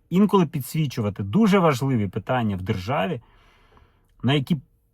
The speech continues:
має звернути увагу там вище керівництво, депутати і інші люди. Бо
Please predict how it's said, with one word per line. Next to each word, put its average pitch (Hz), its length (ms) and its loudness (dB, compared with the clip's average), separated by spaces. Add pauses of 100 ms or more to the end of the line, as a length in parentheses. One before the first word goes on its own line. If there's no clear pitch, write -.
(300)
має 160 440 4
звернути 123 460 0
увагу 98 340 -2
там 87 180 -6
вище 190 380 2
керівництво, 113 840 -2
депутати 135 1120 0 (280)
і 165 160 -4
інші 180 420 2
люди. 90 340 -8 (360)
Бо 139 180 2